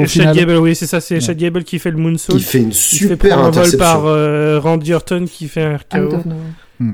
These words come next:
Speaker 1: Et après, il remporte. Après, on a tout le truc avec Gable Stevenson. Je sais pas si on va en parler,
Speaker 3: Oui,
Speaker 1: ça.
Speaker 3: on peut.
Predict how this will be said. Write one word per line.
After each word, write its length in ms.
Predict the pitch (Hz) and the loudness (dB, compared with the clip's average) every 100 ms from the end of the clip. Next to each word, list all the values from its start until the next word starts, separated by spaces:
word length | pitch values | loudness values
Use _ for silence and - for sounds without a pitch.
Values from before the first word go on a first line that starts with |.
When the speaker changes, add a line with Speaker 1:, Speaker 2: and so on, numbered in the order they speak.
| - | -6
Speaker 1:
Et 160 | 147 | -4
après, 400 | 147 139 156 156 | -2 -2 0 0
il 40 | 147 | 0
remporte. 300 | 143 180 180 | 0 -2 -2
Après, 180 | 156 220 | -4 -2
on 60 | 196 | -4
a 20 | |
tout 140 | - | -4
le 60 | 190 | -4
truc 200 | 226 - | -4 -2
avec 180 | 175 160 | -2 0
Gable 300 | 156 160 165 | 0 0 -2
Stevenson. 680 | - 170 160 - 180 170 180 | -4 -6 -6 -4 -6 -6 -12
Je 80 | 156 | -12
sais 80 | 156 | -8
pas 80 | |
si 140 | 160 160 | -6 -4
on 140 | 151 | -2
va 40 | 151 | -2
en 80 | |
parler, 240 | 143 151 165 | -4 -4 0
Speaker 3:
Oui, 140 | 196 | 2
Speaker 1:
ça. 80 | - | 0
Speaker 3:
on 20 | |
peut. 200 | 101 120 | -2 -6